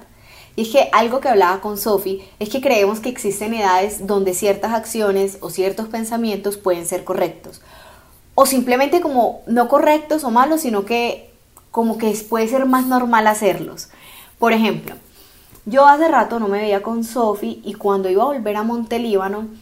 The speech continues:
pensamos que qué rico salir a almorzar, eh, a Los Coches. Los que sean de Montelíbano entenderán. Porque yo iba con un hambre voraz de pescado frito.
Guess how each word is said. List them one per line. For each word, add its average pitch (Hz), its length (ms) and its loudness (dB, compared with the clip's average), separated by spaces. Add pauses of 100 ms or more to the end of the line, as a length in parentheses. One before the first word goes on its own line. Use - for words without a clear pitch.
(400)
pensamos 220 520 0
que - 140 -6
qué 202 120 0
rico 226 360 -4
salir 196 320 -2
a 180 40 0
almorzar, 214 640 -2 (400)
eh, 180 760 4
a 190 120 2
Los 185 180 0
Coches. - 540 -6 (100)
Los 196 160 -6
que 202 100 -4
sean 196 160 -4
de 202 80 -4
Montelíbano 226 540 -4
entenderán. 160 680 -10 (880)
Porque 202 260 0
yo 196 80 0
iba 214 200 2
con 214 160 -6
un 180 100 -6
hambre 214 320 -4
voraz 208 400 -2
de 190 100 -2
pescado 165 440 -8
frito. 170 360 -4